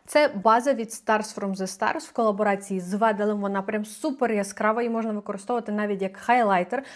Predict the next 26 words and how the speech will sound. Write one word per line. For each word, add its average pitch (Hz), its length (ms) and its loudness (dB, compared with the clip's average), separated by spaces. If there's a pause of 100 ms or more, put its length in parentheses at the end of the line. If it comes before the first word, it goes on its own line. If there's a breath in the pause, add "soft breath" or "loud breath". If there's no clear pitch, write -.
(160 loud breath)
вона 208 120 -6
шикарно 233 680 2
підсвічує 202 500 -4
шкіру. 349 420 -4 (220 loud breath)
Я 247 140 6
знімала, 196 360 2
до 185 100 -2
речі, 190 280 0
з 180 100 -14
нею 185 320 -2 (220 loud breath)
макіяж, 226 680 0
повністю 196 680 0
макіяж 185 560 -2
весь 180 360 0
одним 196 340 -2
брендом 180 360 -2
Stars 190 340 -4
from 190 120 -6
the 247 80 -6
Stars, 427 320 -2
можете 262 240 -2
переглянути 202 460 -4
в 165 60 -6
мене 208 200 2
на 196 220 2
каналі. 196 760 0